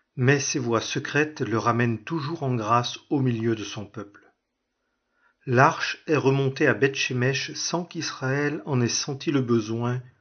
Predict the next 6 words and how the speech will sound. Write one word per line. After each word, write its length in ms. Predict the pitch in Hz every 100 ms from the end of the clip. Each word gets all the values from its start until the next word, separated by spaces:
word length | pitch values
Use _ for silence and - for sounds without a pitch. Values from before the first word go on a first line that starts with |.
| -
ou 240 | 143 143 -
exprimé 580 | 143 - - 127 123
le 100 | 113
désir. 600 | 104 101 92 87 82 - _ _ _ _ _ _ _ _ _ _ _ _ _ _ -
Chose 380 | - 165 143
merveilleuse 840 | 123 135 123 127 113 110 104 95 -